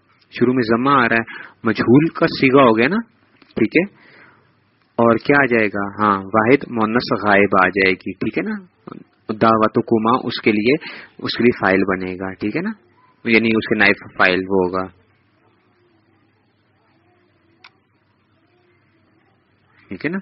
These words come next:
تو اس لیے میں ترجمہ کیا کروں گا؟ قال، اللہ نے فرمایا، قد اجیبت دعوتکما، تمہاری دعا قبول کر لی گئی ہے،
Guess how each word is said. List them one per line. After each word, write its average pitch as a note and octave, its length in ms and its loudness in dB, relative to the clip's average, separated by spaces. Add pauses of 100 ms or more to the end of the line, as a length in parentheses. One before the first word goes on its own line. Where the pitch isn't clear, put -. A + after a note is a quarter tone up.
(380)
تو - 60 -12
اس - 160 -2
لیے C3+ 80 4
میں B2+ 80 0
ترجمہ A#2+ 280 0
کیا D3+ 100 2
کروں D#3 240 0
گا؟ - 20 0
قال، B2+ 440 4 (440)
اللہ A#2+ 220 4
نے C3+ 120 2 (100)
فرمایا، A2 420 0 (100)
قد D3 240 0
اجیبت A#2+ 600 2 (200)
دعوتکما، B2 880 2
تمہاری A#2 540 0
دعا A2+ 320 2
قبول E3 420 4
کر A2 280 2
لی F#2+ 220 -4
گئی F2+ 320 -4
ہے، F2+ 400 -4